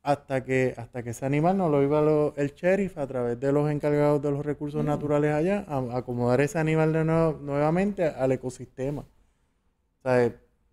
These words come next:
Speaker 1: todo el mundo sabe eso. Ahora, en el caso de Disney, que el muchachito se lo lleva en la boca del animal, ¿dónde estaban los papás?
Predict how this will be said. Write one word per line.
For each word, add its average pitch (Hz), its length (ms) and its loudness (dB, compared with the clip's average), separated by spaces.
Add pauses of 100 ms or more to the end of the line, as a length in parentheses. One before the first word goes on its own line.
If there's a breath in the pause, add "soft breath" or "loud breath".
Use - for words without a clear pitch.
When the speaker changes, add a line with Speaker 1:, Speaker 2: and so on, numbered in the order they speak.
(440)
Speaker 1:
todo 170 180 2
el 175 80 0
mundo 156 240 -4
sabe 131 320 -6
eso. 120 220 -12
Ahora, 127 420 2 (680)
en 127 100 -14
el 123 160 -8
caso 120 280 -4
de 139 120 4
Disney, 156 340 -2
que 160 80 -6
el 139 80 -2
muchachito 123 600 -8
se 151 120 -4
lo 143 100 4
lleva 139 220 2
en 143 80 0
la 139 80 2
boca 139 320 0
del 139 120 4
animal, 135 600 -4
¿dónde 135 200 -12
estaban 123 260 -12
los 117 120 -10
papás? 175 340 -18